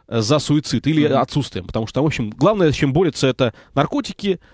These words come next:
Speaker 1: эм, суицид и, эм, пропаганда суицида и, э, детская порнография. Ну вот, тем не менее, не справляются.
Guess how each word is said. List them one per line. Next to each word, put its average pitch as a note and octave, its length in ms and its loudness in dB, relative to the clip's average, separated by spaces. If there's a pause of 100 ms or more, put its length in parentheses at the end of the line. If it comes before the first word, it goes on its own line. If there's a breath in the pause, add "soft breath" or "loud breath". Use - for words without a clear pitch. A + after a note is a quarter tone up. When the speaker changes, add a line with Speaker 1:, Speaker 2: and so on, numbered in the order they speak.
(160 soft breath)
Speaker 1:
эм, A#2+ 1040 -2
суицид A3+ 600 -2 (200)
и, D3+ 520 0
эм, C3 600 -6 (560)
пропаганда D#3 440 0
суицида B2+ 600 -2 (260 loud breath)
и, G3+ 640 2
э, A#2+ 360 2
детская C3+ 260 -2
порнография. G#2+ 640 -6
Ну D#3 100 0
вот, E3+ 240 -4 (380)
тем - 140 -2
не G3+ 100 -2
менее, F#3 140 -2
не D#3 120 -4
справляются. C3 560 -2